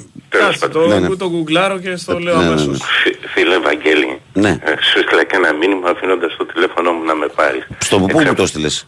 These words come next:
Speaker 3: Στο Messenger ή
Speaker 1: Στο
Speaker 3: στο live;
Speaker 1: Δεν ξέρω, το έστειλε η εγγονή μου στο, η, η
Speaker 3: Στο Facebook;
Speaker 1: καλημέρα από την Μπάλα
Speaker 3: Α,
Speaker 1: Φέρε.
Speaker 3: ωραία, εντάξει, ωραία, εντάξει.
Speaker 1: Ε, εξακολουθώ και έχω παράπονα για τα πρωτοσέλιδα.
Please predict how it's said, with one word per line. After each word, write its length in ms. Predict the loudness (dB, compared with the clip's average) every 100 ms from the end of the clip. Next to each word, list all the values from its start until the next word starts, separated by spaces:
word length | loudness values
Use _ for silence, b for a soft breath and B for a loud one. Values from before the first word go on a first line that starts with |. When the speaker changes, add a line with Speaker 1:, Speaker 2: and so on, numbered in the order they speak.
| -12
Speaker 3:
Στο 180 | -4 0
Messenger 220 | 2 2
ή 20 | 2
Speaker 1:
Στο 100 | 4
Speaker 3:
στο 100 | 2
live; 220 | 0 -4 -12 _ _ _ -8
Speaker 1:
Δεν 260 | -6 -4
ξέρω, 280 | -2 0 0
το 100 | 0
έστειλε 220 | 0 0
η 40 | 0
εγγονή 300 | 2 0 0
μου 100 | -2
στο, 200 | -2 -2 0
η, 120 | -2 -2 -4 -4 -4 -4
η 120 | -4 -4
Speaker 3:
Στο 160 | -2 2
Facebook; 80 | 2
Speaker 1:
καλημέρα 460 | 2 4 4 4
από 200 | 2 0
την 120 | 0
Μπάλα 220 | 2 2 2
Speaker 3:
Α, 40 | 2
Speaker 1:
Φέρε. 180 | 2 2
Speaker 3:
ωραία, 140 | 2
εντάξει, 240 | 0 -4 -4
ωραία, 160 | -6 -8 -14
εντάξει. 220 | -16 -16 -16 B B B -16
Speaker 1:
Ε, 680 | -10 -8 -4 -2 -2 -2 -6 _ _
εξακολουθώ 680 | -8 -2 -2 -2 -6 -4 -4
και 120 | -4
έχω 100 | -6
παράπονα 460 | -2 -2 -2 -4 -4
για 160 | -4 -6
τα 100 | -6
πρωτοσέλιδα. 720 | -6 -6 -4 -2 -2 -4